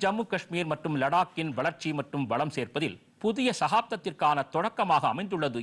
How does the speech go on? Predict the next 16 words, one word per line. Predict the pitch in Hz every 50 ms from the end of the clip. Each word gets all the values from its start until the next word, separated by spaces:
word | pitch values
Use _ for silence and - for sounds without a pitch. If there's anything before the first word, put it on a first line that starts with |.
| 110 123
என்றும் | 117 98 - - - 110
அவர் | 156 185 - -
கூறியுள்ளார். | 120 110 107 90 98 107 139 147 - - - _ _ _ _ _ _ _ _ _ _ _ _ _ _ _ _ _ _ _ _ _ _ - 185
இந்தியாவின் | 220 214 226 202 208 185 175 165 170 170 - 135 151
அரசியல் | 180 - - 180 170 151 -
சாசனம் | 147 135 - - 147 139 139 139 139
இந்த | 151 139 147 135 -
பகுதிகளில் | 147 139 165 160 151 127 139 135 135 - -
முழுமையாக | 131 165 202 220 196 165 143 - - 131 127 - 123 120
அமல்படுத்தப்பட்டுள்ளது | 143 196 214 - 190 170 - - 147 - - 131 - - 127 127 123 123 127 113 117
என்பதே | 120 110 120 110 131 127 127 - 120
இதன் | 113 127 117 110 - 135
பொருள் | 147 160 190 226 - 135
என்று | 131 117 120 -
குறிப்பிட்டுள்ள | - 123 127 - 131 - - 117 113 117 107 -
பிரதமர், | 107 107 139 156 131 90 -